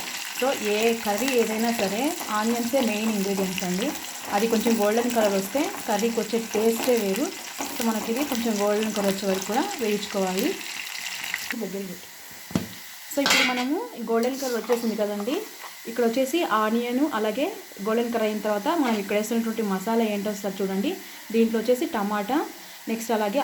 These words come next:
అల్లం, అలాగే కొంచెం వెల్లుల్లి, అలాగే కొంచెము ఇంకా ఏముంది అంటే ఇందులో కొబ్బరి. So, వీటన్నిటిని నేను మిక్స్ చేసుకున్నామండి. So, ఇప్పుడు ఈ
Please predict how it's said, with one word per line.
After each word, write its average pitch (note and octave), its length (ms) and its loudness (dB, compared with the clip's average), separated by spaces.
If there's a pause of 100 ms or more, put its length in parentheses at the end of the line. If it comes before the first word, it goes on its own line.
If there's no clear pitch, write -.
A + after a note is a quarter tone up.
అల్లం, G#3+ 300 4 (420)
అలాగే A3 320 0
కొంచెం A#3+ 280 4
వెల్లుల్లి, A3 420 2 (280)
అలాగే A#3 240 6 (100)
కొంచెము B3+ 320 4 (480)
ఇంకా B3 200 -2
ఏముంది A#3 340 4
అంటే A3 200 0
ఇందులో A#3 220 2 (600)
కొబ్బరి. F3+ 240 4 (920)
So, C4+ 60 0 (120)
వీటన్నిటిని A#3+ 520 4 (440)
నేను A3+ 180 0
మిక్స్ - 240 0
చేసుకున్నామండి. G#3+ 720 0 (600)
So, - 80 -2 (100)
ఇప్పుడు A#3+ 220 0
ఈ B3 40 2